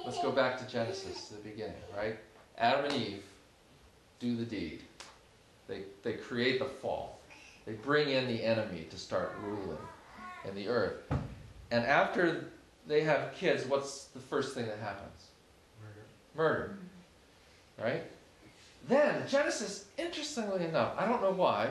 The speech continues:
Speaker 1: but instead of going on to talk about anything, it goes through Cain's descendants, and it goes to this guy named Lamech all of a sudden. So right after the murder, you find out about this guy Lamech, who has two wives, adultery, and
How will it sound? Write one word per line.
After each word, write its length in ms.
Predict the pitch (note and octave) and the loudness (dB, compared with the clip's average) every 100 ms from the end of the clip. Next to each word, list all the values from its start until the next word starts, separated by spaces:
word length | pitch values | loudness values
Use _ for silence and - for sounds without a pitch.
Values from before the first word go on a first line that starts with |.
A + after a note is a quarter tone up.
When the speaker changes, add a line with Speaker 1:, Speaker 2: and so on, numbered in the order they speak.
| - | 0
Speaker 1:
but 320 | C#3+ - - - - | -2 -2 -12 -18 -8
instead 300 | D#3 D#3 G#3 | -4 2 4
of 120 | G#3+ | 4
going 240 | G#3 F#3 F3 | 4 4 6
on 260 | D#3+ D#3+ | 4 4
to 80 | D3 | 0
talk 440 | E3+ C#3 - - - | 4 4 4 -4 -4
about 220 | C#3+ B2 | 0 2
anything, 240 | C#3 - - | 0 -2 -6
it 260 | B2+ - | -8 -4
goes 220 | E3 F3 F3+ | 2 2 2
through 160 | E3+ | -2
Cain's 380 | - D3+ C#3 C#3 | -2 -2 -2 -4
descendants, 520 | - - B3 A#2+ A#2 | -8 -8 -6 -6 -8
and 80 | A2+ | -6
it 100 | A#2 | -4
goes 240 | E3+ F#3 | 0 0
to 60 | - | 0
this 180 | - G#2 | -4 -4
guy 220 | A#2 G2 | -2 -2
named 240 | A2 B2+ | -2 -4
Lamech 360 | C3 C3 A#3 - - - - | -4 -2 0 -2 -6 -16 -10
all 220 | G#2+ G2 | -8 -8
of 80 | - | -12
a 20 | |
sudden. 200 | - F#2 | -12 -10
So 120 | A#2 | -4
right 200 | B2 G3+ | 2 4
after 280 | B3 A#3+ G3+ | 4 2 0
the 80 | E3+ | -2
murder, 500 | F3 E3 A2+ - - - - - | 2 2 2 0 -2 -14 -18 -12
you 100 | D#3 | -2
find 260 | F3 E3 | 2 4
out 180 | D3+ D3 | 6 6
about 260 | C#3+ B2+ B2+ | 6 2 0
this 100 | B2+ | -2
guy 180 | C3 | -2
Lamech, 340 | B2 - G3+ - | -2 2 2 2
who 100 | C#3 | 0
has 340 | C#3+ C#3 - - | 4 4 4 -4
two 240 | - G3+ G3 | -6 -2 -2
wives, 800 | F#3+ A2+ F2+ F#2+ - - - - - - - - - - - _ - - - - | 2 2 0 -4 -8 -12 -14 -16 -20 -20 -20 -20 -20 -20 -20 _ -20 -20 -20 -16
adultery, 540 | - F#2+ F2 - F#2+ B2+ - - - - - - - - _ - - - - | -6 -4 -4 -6 -10 -10 -14 -20 -20 -20 -20 -20 -20 -20 _ -20 -20 -10 2
and 480 | G3+ F#3+ D#3+ D#3+ | 4 6 4 2